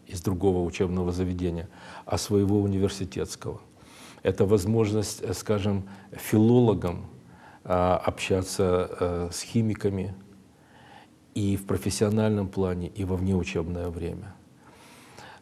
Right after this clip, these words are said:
Ну и кроме того, университет настоящий — это, конечно, э, прежде всего библиотека. При всей важности сегодня электронных средств общения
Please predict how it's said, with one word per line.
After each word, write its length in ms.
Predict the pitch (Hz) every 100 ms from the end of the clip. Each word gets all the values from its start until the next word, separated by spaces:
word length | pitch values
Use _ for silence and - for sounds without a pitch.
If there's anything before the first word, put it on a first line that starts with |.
| -
Ну 280 | 104 110 123
и 60 |
кроме 300 | 120 143 147
того, 280 | 139 135 131
университет 840 | 123 120 113 107 - 104 139 143 - -
настоящий — 720 | 104 98 - 101 98 87 - -
это, 220 | 117 117
конечно, 920 | 107 104 101 - 101 98 95 92 95
э, 360 | - 90 87 85 -
прежде 220 | 95 85
всего 360 | - 95 87 92
библиотека. 720 | 87 87 85 80 - - - - _ _ _ - - - - - _ _ -
При 120 | 98
всей 220 | 92 135
важности 460 | 123 120 110 98 101
сегодня 420 | - 98 98 98
электронных 540 | 95 95 101 95 92
средств 500 | - 92 87 - - - -
общения 680 | - - 101 95 90 87